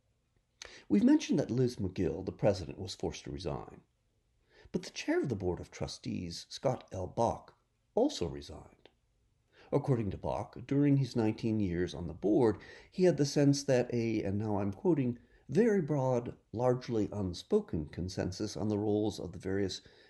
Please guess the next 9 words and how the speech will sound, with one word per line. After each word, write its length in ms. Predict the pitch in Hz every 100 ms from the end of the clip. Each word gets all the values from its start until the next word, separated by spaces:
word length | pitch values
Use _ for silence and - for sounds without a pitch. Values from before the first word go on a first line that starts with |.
| _
university 880 | 120 117 101 92 85 - - 80 -
constituencies, 1300 | - 92 - 71 - - - - - - - - - _ _ _ -
the 80 |
board, 480 | 104 113 104 101 101 - _ _ _ _
donors, 680 | 98 92 78 76 76 73 - -
alumni, 560 | 95 95 90 82 78 - - -
faculty, 680 | - - - - - - _
and 100 | -
administration." 680 | 78 76 80 - 143 139 -